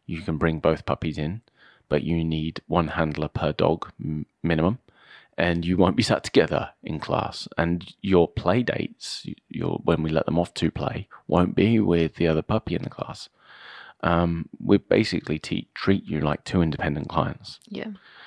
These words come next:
Speaker 1: Um, for the welfare of your dog. Um, that's what we're, that's what we're there for at the end of the day. We're there to get it right for you and your dog.
Speaker 2: Yeah.
Speaker 1: So, yeah.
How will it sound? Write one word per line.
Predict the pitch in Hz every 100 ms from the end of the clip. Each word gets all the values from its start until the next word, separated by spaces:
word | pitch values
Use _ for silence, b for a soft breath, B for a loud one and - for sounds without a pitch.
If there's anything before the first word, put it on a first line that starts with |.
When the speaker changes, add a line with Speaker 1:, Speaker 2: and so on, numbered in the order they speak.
| B B - -
Speaker 1:
Um, | 82 85 82 80 76 - _ -
for | 127
the | 131 - -
welfare | 113 143 - 110
of | 90
your | 82
dog. | 82 110 - - - - _ _ _ 196
Um, | - 85 87 78 - - _ _
that's | - - - -
what | 78
we're, | - - _
that's | - -
what | -
we're | -
there | - 95
for | - -
at | -
the |
end | -
of | -
the | 85
day. | 87
We're | 87 -
there | 90
to | -
get | 95
it | 80
right | 87 85 -
for | 87
you | 92
and | 90
your | 90
dog. | 85 - - _ _ -
Speaker 2:
Yeah. | 185 160 147 - - -
Speaker 1:
So, | -
yeah. | 160